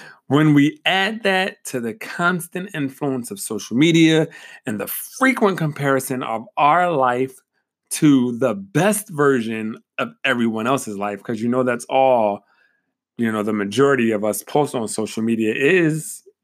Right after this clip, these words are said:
the best life. We post our best selfie. We post our best meal. You know, we post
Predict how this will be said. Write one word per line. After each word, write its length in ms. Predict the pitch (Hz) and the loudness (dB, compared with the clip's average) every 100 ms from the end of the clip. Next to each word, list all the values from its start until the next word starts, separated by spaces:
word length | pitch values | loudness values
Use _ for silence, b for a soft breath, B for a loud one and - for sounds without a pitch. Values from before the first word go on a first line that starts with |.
| _ _ | _ _
the 100 | 214 | 0
best 320 | 156 139 - | 2 2 2
life. 340 | 113 113 104 | 0 0 -4
We 160 | 123 131 | -2 -2
post 420 | 131 131 135 127 - _ _ _ | 0 2 2 -2 -16 _ _ _
our 160 | 175 170 | 0 0
best 420 | 120 123 120 - | 2 0 0 0
selfie. 460 | 196 190 - 123 110 | 0 0 -4 -8 -2
We 120 | 127 | -2
post 400 | 131 127 135 135 b b b b - | -2 0 0 -2 b b b b 2
our 160 | 165 | 2
best 380 | 139 131 135 - | 2 0 0 0
meal. 480 | 151 175 120 85 - | 2 2 0 -4 -12
You 140 | 117 | -8
know, 320 | 123 113 113 - 120 | -6 -6 -8 -12 -8
we 160 | 127 | -8
post 400 | 123 135 131 131 | -2 0 0 -2